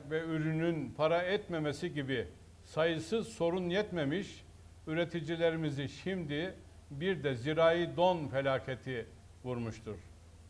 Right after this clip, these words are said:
Zirai don, ekili ve dikili tarım alanlarında etkili olmuş, sebze ve meyvelerin neredeyse tamamı olumsuz etkilenmiştir. Bu felaket sadece bölgedeki üreticilerimiz için değil,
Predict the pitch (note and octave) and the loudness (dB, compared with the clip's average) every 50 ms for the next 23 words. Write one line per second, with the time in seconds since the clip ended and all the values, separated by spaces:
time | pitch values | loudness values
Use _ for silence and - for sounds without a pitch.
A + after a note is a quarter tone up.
0 | - - - - - - - - - - - - B2+ C#3 D3+ D#3 F3 F3+ F#3 G3 | -20 -20 -20 -20 -20 -20 -20 -20 -20 -20 -16 -8 -4 -2 2 4 6 6 6 6
1 | G3+ A3 G#3+ D#3+ E3 E3 E3 F3+ G3+ G#3+ G3 - - - - - - - - E3+ | 6 4 4 4 4 6 6 4 2 0 -6 -12 -16 -20 -20 -20 -20 -10 -4 -4
2 | D#3 D3+ - F3+ F3 F#3 A3 G#3+ F#3 E3 C#3 C3 D#3+ D#3 - F3 F3 F#3+ G3+ D#3 | -4 -2 0 0 2 4 6 6 6 4 4 0 -2 -2 -2 -2 0 0 0 0
3 | - D#3+ E3 F#3 G#3 G3+ F3 D#3+ D#3 D3+ D3 D3 D3+ D3 C#3+ C#3+ C#3+ C3+ C3+ C3+ | 2 2 2 2 4 4 4 6 6 4 4 4 4 4 2 2 2 2 4 4
4 | B2+ B2 - - - C#3+ D3 E3 E3+ E3+ F3 F3+ F3+ G3 F#3 - - - - - | 4 2 -2 -4 -4 0 2 4 4 4 4 2 0 -2 -2 -4 -6 -14 -16 -18
5 | - - - - - - - - - - - - - - D#3+ D#3 C#3+ C#3+ F3+ G#3 | -20 -20 -20 -20 -20 -20 -20 -20 -20 -20 -18 -8 0 4 4 4 4 4 2 2
6 | G3 F3+ E3 D3+ D3 D3+ D3+ D3+ D#3+ D#3+ D3+ D#3 D#3 D#3 F3+ F3+ D#3+ D3 C#3+ E3 | 4 4 2 2 2 2 4 4 4 6 8 6 6 6 4 0 0 2 2 4
7 | G#3+ A3 G3 D#3+ E3 D#3 C#3 - - D3 C3 A2 F2 - - - - - - - | 4 4 4 4 4 2 2 2 2 2 0 0 0 -6 -12 -16 -18 -18 -16 -6
8 | - D#3 D3+ D#3 D#3+ D#3+ D#3 D#3 D#3 E3+ G3+ A3 F#3 D3 D3+ D3+ D3+ D#3 D#3 D3 | 0 2 2 4 6 6 6 6 4 2 0 0 2 2 2 4 4 4 2 0
9 | D#3 F#3+ F#3 D#3 C#3+ B2 - - - B2 A#2+ A#2 A2 G#2+ G#2 F#2+ - - - G#2+ | 0 0 2 2 2 2 0 -2 -6 -2 -2 -2 -2 -2 -6 -8 -10 -12 -14 -14
10 | - - - - - - - - - - - - - - - - - - - - | -14 -14 -16 -18 -18 -20 -20 -20 -20 -20 -20 -20 -20 -20 -20 -20 -20 -16 -6 0
11 | F3 G#3+ - - E3 D#3+ D#3 D#3 D#3 D3 - F#3 G3+ G#3 - - - - - - | 0 2 4 4 4 8 8 8 8 6 4 2 0 0 0 -10 -18 -20 -20 -20
12 | - - - - - - - - D#3+ G3+ A3+ G#3+ F#3 F3+ D#3 E3+ E3 D3+ C#3 D3+ | -20 -20 -20 -20 -20 -8 2 6 8 8 8 8 6 2 4 2 2 4 4 4
13 | D#3+ D#3 D3+ E3 E3 D#3+ E3 D3+ - - F#3+ F#3+ E3+ C#3+ D3+ D#3 D#3+ D3+ D#3 D#3 | 4 4 4 4 4 4 2 0 2 2 2 2 2 2 2 2 2 2 2 -2
14 | C#3 C3+ C#3+ C#3+ D#3 D#3 D3+ D3+ C#3+ C3+ C3 C3+ - - D3+ C#3 C3 A#2 A2+ C3+ | -4 -4 -2 0 2 2 2 0 -2 -2 -2 -4 -4 -4 -4 -4 -4 -2 0 2
15 | D3 D#3 F3 G3 G#3 G3 - | 4 6 6 4 2 0 -6